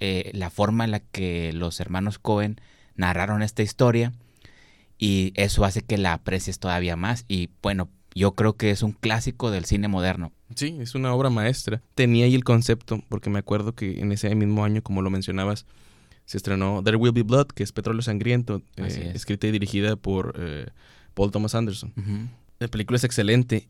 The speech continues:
Speaker 2: y yo recuerdo que a mí me gustaba más esa película.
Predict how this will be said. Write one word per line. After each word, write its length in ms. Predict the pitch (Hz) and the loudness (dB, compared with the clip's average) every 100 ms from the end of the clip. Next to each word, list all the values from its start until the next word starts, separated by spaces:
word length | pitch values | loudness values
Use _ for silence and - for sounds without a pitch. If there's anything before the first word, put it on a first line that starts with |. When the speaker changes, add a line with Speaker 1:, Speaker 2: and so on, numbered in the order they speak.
| - | -6
Speaker 2:
y 280 | 120 113 113 | 0 2 6
yo 100 | 117 | 6
recuerdo 540 | 127 131 127 127 127 | 4 4 4 4 0
que 100 | - | 0
a 40 | 110 | 4
mí 120 | 135 | 6
me 100 | 170 | 6
gustaba 360 | 143 - 135 135 | 4 4 6 6
más 180 | 131 | 4
esa 160 | 127 123 | 2 -2
película. 540 | - 120 143 98 95 | 0 -2 0 -2 -2